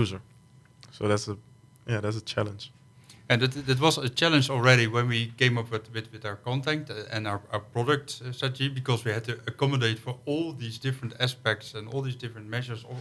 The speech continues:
Speaker 2: of a product.
Speaker 1: Mm-hmm.
Speaker 2: So we found a way there, and, but this is the reverse one. Which of the, all the things that we stored,
Speaker 1: Yeah.
Speaker 2: we're going to share with the, with the consumer?
Speaker 1: Yeah.
Speaker 2: Interesting.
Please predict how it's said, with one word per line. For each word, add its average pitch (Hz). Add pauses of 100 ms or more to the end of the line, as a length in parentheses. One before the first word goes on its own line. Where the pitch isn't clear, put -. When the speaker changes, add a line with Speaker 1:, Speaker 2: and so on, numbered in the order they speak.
Speaker 2:
of 127
a 110
product. 113
Speaker 1:
Mm-hmm. 117 (120)
Speaker 2:
So -
we 104 (360)
found 110
a 107
way 101
there, 127
and, 113
but 110
this 123
is 113
the 107
reverse 117
one. 147
Which 143
of 131
the, 117 (140)
all 151
the 143
things 127
that 117
we 113
stored, 143 (240)
Speaker 1:
Yeah. 110
Speaker 2:
we're 120
going 139
to 131
share 131
with 107
the, 101
with 101
the -
consumer? 95 (640)
Speaker 1:
Yeah. 110
Speaker 2:
Interesting. -